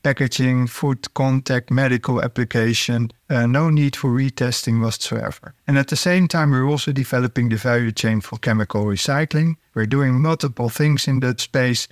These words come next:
We are working together with technology partners for the, uh, pyrolysis. But also, we have just announced a large upgrading investment that we're doing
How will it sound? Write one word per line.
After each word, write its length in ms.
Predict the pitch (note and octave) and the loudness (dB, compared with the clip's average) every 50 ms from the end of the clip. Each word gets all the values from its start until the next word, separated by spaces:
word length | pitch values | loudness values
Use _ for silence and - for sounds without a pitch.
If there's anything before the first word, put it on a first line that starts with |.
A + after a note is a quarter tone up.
| _ _ _ | _ _ _
We 160 | A#2 G#2+ G#2+ | -2 0 0
are 140 | G#2+ A2 G#2+ | 2 2 2
working 320 | G#2 A#2+ B2 A#2 - A#2+ A2+ | 2 2 0 0 0 0 -2
together 360 | - A2 A2+ A#2 A2+ A2+ A2 | 0 0 2 2 2 2 2
with 200 | G#2+ G#2+ G2+ - | 0 0 -2 -2
technology 580 | C3+ B2 B2 B2 C3 C#3 C#3+ D3 - - C#3 | -2 0 2 2 2 2 0 0 0 -2 -4
partners 680 | A#2+ - D3 C#3 C3 C3 B2+ - C3+ B2+ B2+ A#2+ - - | -2 0 0 2 2 2 0 0 0 0 0 0 -2 -4
for 200 | - - A#2 A2 | -2 -2 -2 -2
the, 280 | - A#2 G#2 G#2 G#2 G#2 | 0 0 0 0 0 0
uh, 80 | G2+ | -2
pyrolysis. 840 | - - A#2+ A#2+ C3+ D3 D3 C#3+ D3 - - - C3+ C3+ - - - _ _ _ _ | -2 -2 -2 0 0 2 2 0 0 0 0 0 0 -2 -2 -4 -8 _ _ _ _
But 160 | - - - - | -4 -4 -4 -2
also, 480 | - D#3+ D#3+ F3 - - - E3 D#3 | -2 0 0 0 0 0 0 0 0
we 140 | C#3 C3 A#2+ | 2 2 0
have 160 | B2 B2+ - - | 0 -2 -2 -2
just 320 | - C3 A#2+ - - - | -2 -2 -2 -2 -2 -2
announced 580 | A#2 A#2 B2 A#2+ A#2 A#2+ A#2+ A#2 - - - - - | 0 2 2 2 2 2 2 0 -2 -6 -8 -8 -6
a 60 | - | -2
large 440 | A#2 A#2 A2+ A#2+ A#2+ A#2 A#2+ - - - _ _ | 0 2 2 2 2 0 -2 -4 -8 -8 _ _
upgrading 840 | - G3 - - - - B2 A#2 A#2 A2+ A2+ G2+ A2 G#2+ G#2 G#2+ - - | -6 -6 -6 -6 -4 0 0 2 2 2 2 2 2 2 2 0 0 -2
investment 580 | - A2+ G#2+ C3+ C3 - - C#3+ B2 A#2+ A#2 - | -4 -2 -2 -2 -2 -2 -2 0 0 0 0 -2
that 200 | B2 - - - | -4 -6 -2 -2
we're 140 | A2+ A2+ | 0 0
doing 380 | G#2 A2 B2+ B2+ B2 A#2+ A#2 A2+ | 2 2 2 2 4 2 2 0